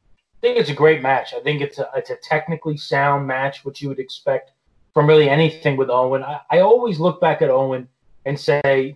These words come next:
you know, whenever he was in, whenever he was in W W F, W W E, I mean, the number of guys that you could say were his, you know, equal in terms of technical ability in the ring, you could count on one hand.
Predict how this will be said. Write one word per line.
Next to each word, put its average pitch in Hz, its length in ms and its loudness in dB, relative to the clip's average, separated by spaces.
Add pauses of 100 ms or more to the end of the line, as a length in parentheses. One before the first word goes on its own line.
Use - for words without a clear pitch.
you 185 140 -2
know, 147 160 2
whenever 196 400 4
he 202 340 -4
was 175 280 0
in, 151 380 -2 (320)
whenever 202 280 0
he 170 160 0
was 156 160 0
in 147 140 -2
W 135 260 0
W 123 340 0
F, 120 140 -2
W 127 160 -2
W 117 320 -2
E, 110 160 -12 (420)
I 196 140 -4
mean, 196 220 2
the 202 80 2
number 240 340 4
of 180 80 2
guys 180 220 4
that 147 140 0
you 165 120 0
could - 300 -6
say 156 280 2
were 143 220 0
his, 127 460 -4 (400)
you 160 100 -2
know, 131 260 -2 (220)
equal 151 460 2
in 131 100 -2
terms 143 380 -2
of 120 280 0 (200)
technical 165 560 0
ability 139 340 2
in 131 80 -4
the 127 80 -2
ring, 139 220 -2
you 139 80 -2
could 151 160 -6
count 175 240 0
on 139 140 2
one 131 180 -2
hand. 117 220 -16